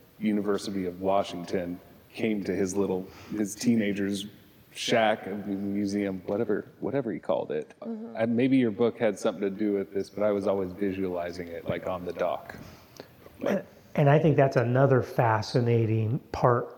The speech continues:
Speaker 3: of thinking about Harry's boyhood, was what it means to be spending time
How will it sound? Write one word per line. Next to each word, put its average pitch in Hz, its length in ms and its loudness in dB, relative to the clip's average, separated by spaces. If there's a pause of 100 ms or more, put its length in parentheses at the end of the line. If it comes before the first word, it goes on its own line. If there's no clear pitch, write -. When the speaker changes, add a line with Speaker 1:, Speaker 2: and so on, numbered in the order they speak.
(160)
Speaker 3:
of 113 300 2 (140)
thinking 131 360 2
about 113 260 0
Harry's 113 440 2
boyhood, 110 720 0 (480)
was 113 400 2 (100)
what 135 200 4
it - 80 2
means 135 460 0
to - 120 -4
be 117 640 0 (300)
spending 139 480 2
time 117 600 2